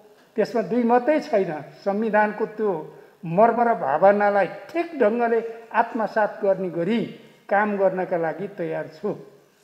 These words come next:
र अन्तिममा जनताले नै अहिले सुम्पिएको छ। अहिले जनता भन्दा त अमूर्त हुन्छ, तर फेरि अन्तिममा फेरि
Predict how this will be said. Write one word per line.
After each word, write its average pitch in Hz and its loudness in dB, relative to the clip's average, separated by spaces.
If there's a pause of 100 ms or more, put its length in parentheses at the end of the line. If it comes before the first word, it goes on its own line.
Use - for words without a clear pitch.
(140)
र 220 6
अन्तिममा 277 6 (360)
जनताले 240 6
नै 381 6
अहिले 269 4 (520)
सुम्पिएको 247 2
छ। 190 -4
अहिले 185 -2
जनता 208 2
भन्दा 202 0
त 208 -4
अमूर्त 226 4
हुन्छ, 190 4 (720)
तर 220 8
फेरि 226 -2
अन्तिममा 240 0
फेरि 208 -4